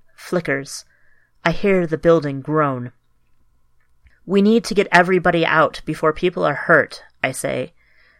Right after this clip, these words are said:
"We're drawing fire and putting them in danger." Calathern shrugs. "It is time we set out on our travels,"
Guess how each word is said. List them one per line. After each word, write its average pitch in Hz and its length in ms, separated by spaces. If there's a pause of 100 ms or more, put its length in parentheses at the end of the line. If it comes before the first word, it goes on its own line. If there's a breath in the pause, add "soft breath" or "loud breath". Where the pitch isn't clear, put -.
(140)
"We're 190 120
drawing 202 380
fire 185 460
and 127 180
putting 180 320
them 135 140
in 139 120
danger." 151 600 (1000)
Calathern 160 580
shrugs. - 680 (960 soft breath)
"It 262 120
is 262 280
time 170 380
we 151 140
set 170 260
out 160 240
on 160 160
our 143 80
travels," 143 720